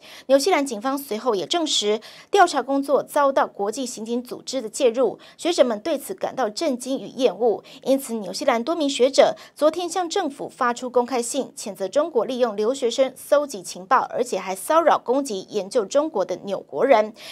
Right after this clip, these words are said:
学者们要求总理阿尔登硬起来，保护学术自由。信中强调，虽然是一名纽西兰学者受到中国威胁与骚扰，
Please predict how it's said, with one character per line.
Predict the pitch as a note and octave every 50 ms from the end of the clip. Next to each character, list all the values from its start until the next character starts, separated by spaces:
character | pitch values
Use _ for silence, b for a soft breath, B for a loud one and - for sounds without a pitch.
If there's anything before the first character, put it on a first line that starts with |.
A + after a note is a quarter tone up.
| B B B
学 | - F4 F4
者 | F4+ D#4+
们 | C4+ C4 C4+
要 | C#4+ E4 F4+
求 | F4+ - C4 A3
总 | G#3+ A#3 B3+ C4+
理 | A3+ -
阿 | - - D4+
尔 | B3 F#3+
登 | G#3 C4 C4 B3+
硬 | - E4+ F#4 C#4
起 | C4+ - G3+
来， | F#3 F3 F3+
保 | F3 - - B2+ E3+
护 | A#3 C4+ A3+
学 | - - F#3+ F#3
术 | F#3+ - C#4+ B3
自 | - - E4+ C#4+
由。 | G#3 G#3 F#3 F#3 F#3+ G3+ B B B B B B
信 | - G4 F#4+
中 | E4 E4+
强 | D#4+ C#4+ B3 A#3
调， | C#4+ C4+ A#3+
虽 | A#3+ B3+ C#4+
然 | C#4 B3 B3
是 | A#3 A#3+ - C#4+
一 | - - C#4+
名 | C4 A#3 A3 G#3+ G3+
纽 | F#3+ F3+
西 | F#3+ -
兰 | A#3+ A3 G#3+
学 | G#3+ - G3
者 | A#3 - C4 G3+ C3+ F#2
受 | - - - C#4+ A#3+ A#3
到 | C4 A#3 G3+
中 | - - D#4+ F4+
国 | D4+ C#4 A3+
威 | G#3 C4 C#4+ C#4
胁 | C#4 A#3+ F#3+
与 | - A2
骚 | - - C#4 C#4+ D4+
扰， | D#4 C4+ E3 A2+